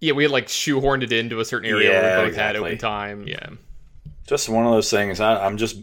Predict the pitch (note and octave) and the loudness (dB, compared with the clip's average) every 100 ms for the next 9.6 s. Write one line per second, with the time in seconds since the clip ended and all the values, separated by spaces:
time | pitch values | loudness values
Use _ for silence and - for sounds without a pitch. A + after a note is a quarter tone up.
0 | - G2 G2 A2 C3+ D#3 D3 B2 A#2+ A#2+ | -10 -4 -2 6 6 8 6 6 6 8
1 | A2+ G#2+ G2+ G2+ G2 G2 F#2+ - - G#2 | 8 8 6 4 6 6 4 -2 2 4
2 | G2 F#2+ F2+ - _ _ _ - _ _ | 6 4 2 -2 _ _ _ -20 _ _
3 | _ A#2 G#2 G2 F#2 F2+ F2 E2 D#2+ E2 | _ -16 -6 -2 -2 -4 -6 -8 -10 -14
4 | - F2 E2+ F2 D#2+ D#2+ D#2+ D#2 - - | -10 -10 -8 -8 -8 -10 -14 -18 -18 -6
5 | F2+ E2+ D#2 _ - E2 E2 D2+ E2 _ | -6 -6 -12 _ -4 -2 -2 -4 -12 _
6 | _ _ - F#2+ F2 E2+ E2+ - F2 F2 | _ _ -4 -2 0 -2 -4 -6 -6 -6
7 | E2 D#2+ D#2+ D#2+ _ _ _ _ _ _ | -6 -8 -10 -14 _ _ _ _ _ _
8 | _ _ _ F2 E2+ A#2+ A2+ A2 G#2+ G#2 | _ _ _ -12 -6 -4 -2 -4 -4 -6
9 | G#2+ A#2 C#3 C#3+ D#2+ | -4 -4 -4 -8 -14